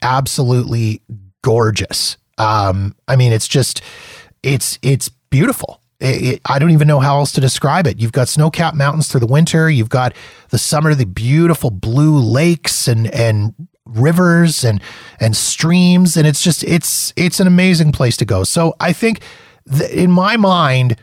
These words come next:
that is the best place to visit in Canada. And I consider myself extremely, extremely lucky.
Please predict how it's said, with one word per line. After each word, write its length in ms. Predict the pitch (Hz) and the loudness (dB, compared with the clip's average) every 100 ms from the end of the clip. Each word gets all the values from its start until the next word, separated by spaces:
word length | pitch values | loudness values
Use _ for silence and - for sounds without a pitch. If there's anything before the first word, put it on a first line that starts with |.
| _ - | _ -8
that 400 | 110 139 151 160 | -2 0 2 0
is 120 | 139 | -2
the 100 | 127 | -2
best 260 | 135 135 | -4 -4
place 280 | - 127 117 | -2 -2 0
to 100 | 127 | 0
visit 260 | 117 117 113 | 0 0 -2
in 120 | 110 | -2
Canada. 440 | - 123 117 113 107 | -4 -2 0 0 -2
And 160 | 123 | -2
I 160 | 135 156 | 0 0
consider 400 | - 147 - 135 | 0 0 0 0
myself 420 | 120 113 123 107 | 0 0 -2 -2
extremely, 1080 | 107 - - - 127 147 175 175 131 107 104 | -4 -4 -6 -6 -2 2 4 4 2 0 -2
extremely 760 | - 113 - - 135 165 151 113 | -6 -6 -6 -4 0 2 2 2
lucky. 560 | 110 120 135 107 92 | 0 -2 -2 -2 -2